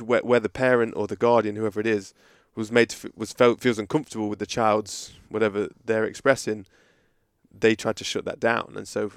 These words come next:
from conception to seven is when we're the most fragile and open to this, and then we end up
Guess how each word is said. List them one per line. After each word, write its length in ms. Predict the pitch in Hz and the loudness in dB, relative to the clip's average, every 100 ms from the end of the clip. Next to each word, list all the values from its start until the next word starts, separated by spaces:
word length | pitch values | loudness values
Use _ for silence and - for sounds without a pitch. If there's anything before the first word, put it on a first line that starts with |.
| _ | _
from 320 | _ - 104 101 | _ -8 -8 -10
conception 500 | 107 - 117 - 101 | -10 -4 -6 -6 -12
to 80 | |
seven 320 | 101 127 110 101 | -2 0 0 -4
is 100 | 98 | -4
when 180 | 107 | -4
we're 60 | 101 | -4
the 80 | 98 | -4
most 260 | 107 98 - _ | -6 -10 -16 _
fragile 460 | - 113 113 107 98 | -8 -4 -2 -4 -4
and 100 | 107 | -4
open 260 | 131 117 | -4 -6
to 100 | 104 | -6
this, 360 | 104 104 - - _ _ | -6 -6 -10 -20 _ _
and 220 | - 110 | -12 -8
then 180 | 107 104 | -8 -8
we 160 | 107 110 | -6 -4
end 200 | 110 107 | -2 -6
up 180 | - | -10